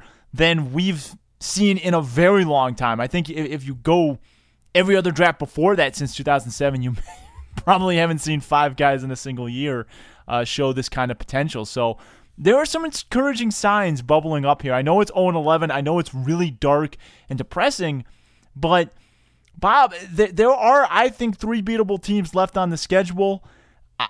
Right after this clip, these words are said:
I, I'm, I'm standing by my prediction. I think the Browns are going to finish this year with two wins, and, and I'm, I'm starting to buy into just not changing anything, letting this regime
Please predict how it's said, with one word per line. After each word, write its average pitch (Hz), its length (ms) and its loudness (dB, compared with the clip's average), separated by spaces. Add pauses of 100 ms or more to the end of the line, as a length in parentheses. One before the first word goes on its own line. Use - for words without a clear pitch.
I, 165 180 4
I'm, 220 320 4
I'm 202 120 2
standing 226 420 0
by 233 160 4
my 226 140 2
prediction. 220 520 -2
I 190 200 4
think 233 220 -4
the 247 80 -4
Browns 180 340 0
are 175 60 -2
going 160 300 0
to 208 80 -2
finish 180 340 -4
this 170 360 -4
year 139 380 -2 (180)
with 135 220 -4
two 165 200 -2
wins, 120 640 -4 (520)
and, 143 440 2 (120)
and 139 300 -2
I'm, 151 220 2
I'm 160 160 -2
starting 196 420 4
to 190 60 0
buy 160 340 2
into 180 600 0
just 135 340 -8
not 139 500 0
changing 180 560 -2
anything, 120 600 -6 (380)
letting 165 480 0
this 160 260 -6
regime 139 720 -2